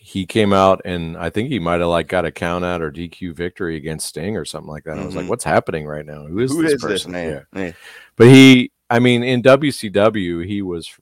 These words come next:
Speaker 1: you know, like, he was never, like, another person who just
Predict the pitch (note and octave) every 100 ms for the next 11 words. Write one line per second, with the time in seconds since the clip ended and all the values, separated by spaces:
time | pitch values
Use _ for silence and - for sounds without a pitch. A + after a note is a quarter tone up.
0 | _ G#2+ F2 D2 D2+ _ _ _ F#2+ F2+
1 | F2 E2 F2 E2 D#2+ D2+ - G#2+ G#2 _
2 | _ - G2 G#2 G2+ G2 G2+ F#2+ F2+ F2
3 | F2+ F2+ E2+ -